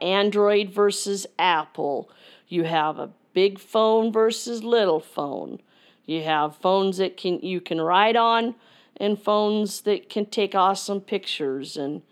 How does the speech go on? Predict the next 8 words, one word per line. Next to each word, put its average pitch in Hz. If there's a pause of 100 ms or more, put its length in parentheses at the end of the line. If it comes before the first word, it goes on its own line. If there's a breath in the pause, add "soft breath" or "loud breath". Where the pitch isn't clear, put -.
(440 soft breath)
just 190
trying 220
to 196
f-, -
determine 190
which 190
one. 190
And 180